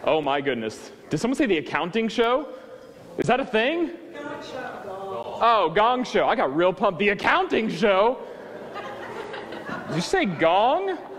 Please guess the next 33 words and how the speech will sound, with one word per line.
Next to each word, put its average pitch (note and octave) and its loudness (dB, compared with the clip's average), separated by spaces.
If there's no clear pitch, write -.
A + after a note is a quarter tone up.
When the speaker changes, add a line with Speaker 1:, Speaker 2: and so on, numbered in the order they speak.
Speaker 1:
I - 2
don't - 0
get E3+ 0
to - -2
write G3+ 2
the G3 -4
word A2+ 0
gong C3 2
often. A#2 -2
Gong F#3 4
Show. B2+ 2
I D3 0
don't D3+ -2
know C#3 2
that B2+ 4
one. A2 -4
What G3 4
else? C#3 -2
The D#3+ 0
Voice. B3 2
The A#2+ 2
Voice. G#2 -6
What C#3+ 2
else? C3+ 2
Come D3 -4
on. C3 -4
Ah, E3 2
Idol. C#3+ 0
That's B2+ -2
right. B2 2
Everyone C3 -2
knows G#2+ -2
Idol. A2 0